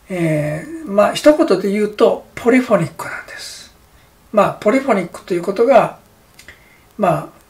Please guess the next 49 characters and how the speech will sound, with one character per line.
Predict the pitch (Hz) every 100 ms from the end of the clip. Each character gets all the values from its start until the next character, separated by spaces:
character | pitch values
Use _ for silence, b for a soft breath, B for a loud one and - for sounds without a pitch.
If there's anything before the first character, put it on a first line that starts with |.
| _ _ _ _ 190
あ、 |
ギ | 202 226
タ | 233
ー | 185
に |
限 | 175 180 185
ら | 185
ず、 | 156 151 -
私 | 220 254 302
は、 | 233 - - -
そ | - 160
の、 | 147 - - _ _ _ _ -
音 | 208 214
楽、 | 214 208 165 - - -
西 | - 226 226
洋 | 220
音 | 226
楽 | 185 -
の | -
で | -
す |
ね、 | 202
特 | 220 247
に | 180
西 | 156 226 226
洋 | 220
音 | 226
楽 | 233 233 233
の、 | 254 233 208 b b b b b b
え | 190 175
ー、 |
音 | 196 220
楽 | 208 185 185
の | 190 185 -
根 | 233 233
幹 | - 233 226
に | 208 - _ _ -
当 | 196
た | 208
る | 190
と | 190
こ | 165
ろ | 143
だ | 139
と | 139
思 | 127
っ | 131
て | - -
て。 | -